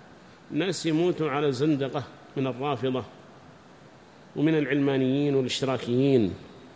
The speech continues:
ويموت على خنا من المغنين، ليس الزنادقة،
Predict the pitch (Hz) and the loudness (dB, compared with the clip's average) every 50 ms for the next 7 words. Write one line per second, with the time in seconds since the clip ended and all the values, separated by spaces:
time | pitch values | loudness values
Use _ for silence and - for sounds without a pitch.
0 | - - - - - - - - - - - - - - - - - - - - | -20 -20 -20 -20 -20 -20 -20 -20 -20 -20 -20 -20 -20 -20 -20 -20 -20 -20 -20 -20
1 | - - - - - 208 170 170 180 175 160 160 151 139 151 143 127 - 147 156 | -20 -20 -12 -4 0 2 4 4 4 4 4 2 2 2 2 2 2 2 2 2
2 | 165 160 147 - - - - - - - - - - - - 151 151 151 151 143 | 4 4 2 0 -4 -12 -18 -20 -20 -20 -20 -20 -10 -4 -2 0 2 2 2 2
3 | 143 135 131 139 135 127 127 139 156 147 131 110 90 - - - - - - - | 2 2 2 2 2 2 2 4 4 2 2 0 -2 -6 -10 -16 -20 -20 -20 -20
4 | - - - - - - 226 - 147 147 160 147 147 160 147 131 120 107 104 95 | -20 -20 -20 -20 -12 -8 -6 -4 -4 -4 -4 -2 0 0 2 2 2 0 0 -2
5 | - 95 | -4 -6